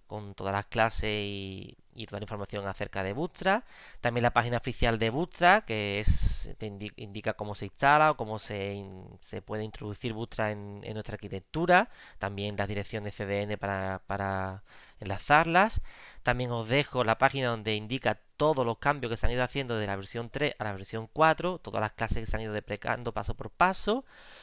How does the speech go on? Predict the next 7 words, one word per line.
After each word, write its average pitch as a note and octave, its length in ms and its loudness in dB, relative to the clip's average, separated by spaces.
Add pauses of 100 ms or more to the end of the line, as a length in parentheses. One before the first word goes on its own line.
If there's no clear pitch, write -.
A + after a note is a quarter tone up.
(100)
Os B2 140 -2
dejo C3+ 160 4
también D3 480 0 (220)
una D3+ 360 2
hoja D#3 320 0
de A2 120 2
consulta, D#3 800 0